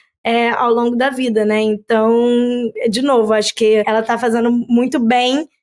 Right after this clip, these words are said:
em se perguntar. A gente gosta desse quadro porque eu acho que no momento que as famílias estão se perguntando e não tão cheias de verdade, né, de como deve ser feito,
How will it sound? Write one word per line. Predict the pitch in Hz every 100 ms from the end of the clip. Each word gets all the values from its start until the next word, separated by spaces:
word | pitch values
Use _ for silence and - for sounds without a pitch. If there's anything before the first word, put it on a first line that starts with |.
| _ -
em | 254 262
se | 262 254
perguntar. | 302 302 285 359 381 247 196 - -
A | 240
gente | 220 247 277
gosta | 240 254 294 320 - 233
desse | 233 226 208
quadro | - 247 269 240 226
porque | 233 -
eu | 247
acho | 233 226 226
que | - 247
no | 247
momento | 247 254 254 262
que | 285
as | 277
famílias | 262 254 254
estão | 254 247
se | 233
perguntando | 226 233 226 220 254 254 233 208 - _ _
e | 226
não | 240 233
tão | 233 240 233 247 240 214
cheias | - 277 311 269
de | 240
verdade, | 226 214 220 240 254 226 220
né, | 220 233
de | 226 233
como | 254 262 269
deve | 233 226
ser | - 226 -
feito, | 254 262 262